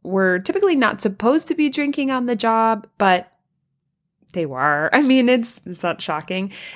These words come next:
And they could combine yeast and fruit juice to make brandy or schnapps, things like that. And Jockin obviously would have had a lot of access to those ingredients.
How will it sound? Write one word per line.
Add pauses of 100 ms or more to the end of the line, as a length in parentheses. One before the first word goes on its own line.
(100)
And (120)
they
could
combine
yeast
and
fruit
juice
to (200)
make
brandy
or
schnapps,
things
like
that.
And (120)
Jockin
obviously
would
have
had
a
lot
of
access
to
those
ingredients.